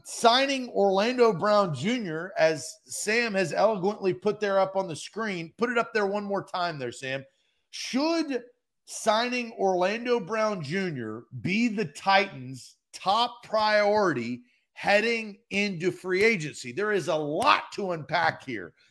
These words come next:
that, Sam, the chat didn't know who you were gonna say. I didn't know who you were gonna say. So let's react to that.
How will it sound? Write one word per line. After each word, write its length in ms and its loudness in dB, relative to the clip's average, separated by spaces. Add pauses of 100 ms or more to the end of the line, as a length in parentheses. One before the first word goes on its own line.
(160)
that, 180 -6
Sam, 400 -2 (300)
the 100 -4
chat 380 4
didn't 220 -2
know 200 0
who 80 0
you 140 -2
were 100 -6
gonna 160 -4
say. 380 0 (120)
I 160 4
didn't 200 -4
know 160 -4
who 80 -2
you 140 -6
were 100 -8
gonna 160 -8
say. 340 0 (200)
So 180 -2
let's 280 -4
react 460 0
to 100 -2
that. 360 4